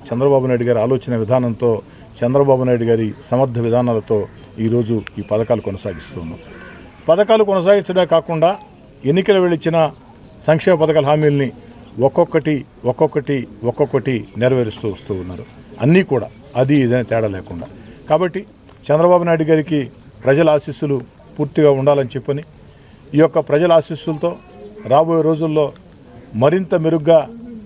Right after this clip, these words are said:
అటు సంక్షేమ పథకాలు, అభివృద్ధి కార్యక్రమాలు, మన బిడ్డలకు ఉద్యోగాలు, ఇవన్నీ కూడా ఏకకాలంలో సాగించి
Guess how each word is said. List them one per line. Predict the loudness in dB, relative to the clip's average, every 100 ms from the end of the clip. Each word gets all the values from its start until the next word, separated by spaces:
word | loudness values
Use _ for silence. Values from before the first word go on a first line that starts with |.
| -4
అటు | -2 -2
సంక్షేమ | -2 -2 0 2
పథకాలు, | 2 2 2 0 -2 -18 -20 -20 -18 -4
అభివృద్ధి | -2 2 2 4
కార్యక్రమాలు, | 2 2 -2 -2 -4 -12 -20 -20 -4
మన | 0
బిడ్డలకు | 2 4 2 2
ఉద్యోగాలు, | 2 4 4 2 -4 -18 -20 -6
ఇవన్నీ | 0 2 2
కూడా | 2 4 4 0 -12 -20 -20 -20 -4 2
ఏకకాలంలో | 2 2 0 2 2 -2
సాగించి | 0 -2 -2 -4